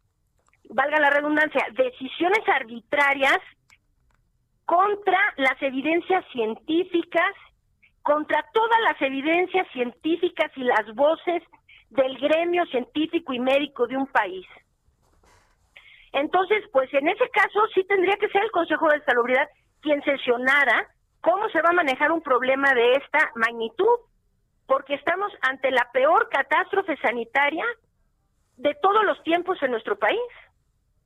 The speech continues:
Entonces sí, es muy grave lo que dices, tienes toda la razón, Javier, porque pienso que hace-, de permitir que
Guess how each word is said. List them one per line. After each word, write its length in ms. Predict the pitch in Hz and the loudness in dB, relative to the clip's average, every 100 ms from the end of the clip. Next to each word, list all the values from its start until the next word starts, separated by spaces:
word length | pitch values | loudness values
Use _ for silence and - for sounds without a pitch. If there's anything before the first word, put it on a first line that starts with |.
| _ _ _ _ _ _ _ _ - | _ _ _ _ _ _ _ _ -20
Entonces 260 | - 381 392 | -6 -2 0
sí, 140 | 392 - | 0 0
es 140 | 330 | -2
muy 180 | 339 349 | 0 0
grave 220 | 330 330 | 2 0
lo 120 | 294 262 | -2 -2
que 120 | 254 | -2
dices, 260 | 294 302 | -4 -8
tienes 220 | 294 294 - | -4 -4 0
toda 140 | 285 | 0
la 100 | 254 | 2
razón, 320 | 220 220 277 | 0 0 -2
Javier, 260 | 311 - 392 | 0 -2 -2
porque 220 | 403 - | -6 -10
pienso 380 | - 262 269 320 - _ _ _ - | -4 -4 -2 -6 -6 _ _ _ -2
que 180 | 254 269 226 240 214 | -2 -2 -10 -4 -4
hace-, 220 | 220 277 262 | -2 -4 -2
de 140 | 240 | -4
permitir 640 | - 262 269 262 349 392 349 _ - | -2 -4 -4 -4 -4 -4 -8 _ -4
que 200 | 247 | -2